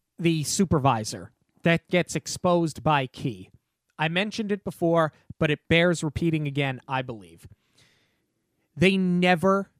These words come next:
really give you a good reason why she did any of this. This is, I think, my biggest gripe with the movie, even after multiple viewings, and I don't think it matters how many times I'm going to see this. I said it before and I will say it again.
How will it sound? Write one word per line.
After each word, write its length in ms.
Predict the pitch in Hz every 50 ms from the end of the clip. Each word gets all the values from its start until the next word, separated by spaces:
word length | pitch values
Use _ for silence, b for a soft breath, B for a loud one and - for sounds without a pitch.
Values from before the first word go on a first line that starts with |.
| _ _ _ _ _
really 760 | 147 135 131 147 190 196 185 180 170 170 160 151 147 147 - _ _ 135
give 300 | 120 - 165 170 160 131
you 200 | 151 143 147 160 - 160
a 60 | 143
good 420 | - _ - 156 160 143 135 120
reason 460 | 127 147 147 147 139 127 143 139 135
why 220 | 127 127 127 127 123
she 200 | - - - 127
did 240 | 110 - 107 113 110
any 240 | 104 98 90 85
of 140 | 82 - _
this. 320 | 64 64 - - - - _ _ _ _ _ _ _
This 340 | 147 143 226 302 294 - -
is, 240 | 302 294 277 226 -
I 140 | - 190 185
think, 340 | - _ 226 208 196 - -
my 180 | 180 175 165
biggest 500 | 147 - _ 165 165 160 170 165 - -
gripe 340 | - 143 143 151 151 147 - - -
with 160 | 147 131 -
the 80 | -
movie, 480 | 135 135 139 139 131 143 139 131 127 - _ _ _ _ _ _ _ _ _ _ _ _ _ _
even 240 | - 214 226 208 220
after 300 | 214 202 190 - - 170
multiple 440 | 160 165 175 170 - - 135 156 143
viewings, 460 | 131 139 135 143 151 165 175 175 - - -
and 80 | 165
I 80 | 175 185
don't 200 | 196 226 226 -
think 260 | - - 190 190 -
it 100 | 185 -
matters 400 | 147 143 147 151 156 151 139 -
how 160 | - - 147
many 220 | 147 156 160 170 156
times 340 | - - 170 170 170 156 -
I'm 100 | 170 160
going 220 | 170 175 175 175
to 60 | 165 160
see 220 | - - 175 175
this. 240 | 175 190 180 - b b b b b b b b b b _ _ _ _ _ _ _ _ _ -
I 160 | 175 170 165
said 260 | 156 - - 208 214
it 100 | 220 -
before 280 | - 180 - 196 196 196
and 80 | 190 180
I 60 | 170
will 100 | 160 151
say 200 | - - 175 175
it 60 | 165
again. 380 | 151 139 143 147 165 196 208